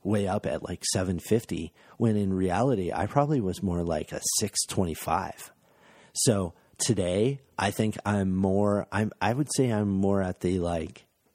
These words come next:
mm, seven twenty-five level,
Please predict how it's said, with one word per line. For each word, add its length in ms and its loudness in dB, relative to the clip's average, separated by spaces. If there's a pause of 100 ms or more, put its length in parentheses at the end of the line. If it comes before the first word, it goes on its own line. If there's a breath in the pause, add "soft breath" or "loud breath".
mm, 480 0 (960 soft breath)
seven 380 0
twenty-five 720 0
level, 480 -2